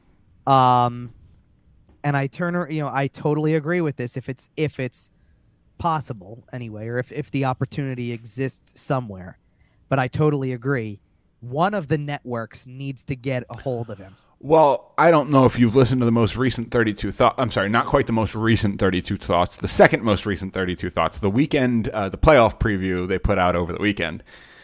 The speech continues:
Speaker 2: But they talked about the whole Kevin, uh, Keith Yandle getting kinda handshakes and hugs in his last game, blah,
Speaker 1: Mm-hmm.
Speaker 2: blah, blah. And Elliot Friedman mentioned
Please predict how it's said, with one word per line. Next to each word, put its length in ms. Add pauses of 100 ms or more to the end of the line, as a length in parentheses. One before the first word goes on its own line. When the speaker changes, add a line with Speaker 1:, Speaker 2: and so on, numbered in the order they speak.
(200)
Speaker 2:
But 480
they 120
talked 340
about 460
the 140
whole 440 (320)
Kevin, 420
uh, 220
Keith 220
Yandle 360
getting 500 (180)
kinda 240
handshakes 560
and 80
hugs 280
in 60
his 140
last 240
game, 280
blah, 100
Speaker 1:
Mm-hmm. 80
Speaker 2:
blah, 100
blah. 220
And 420
Elliot 260
Friedman 380
mentioned 560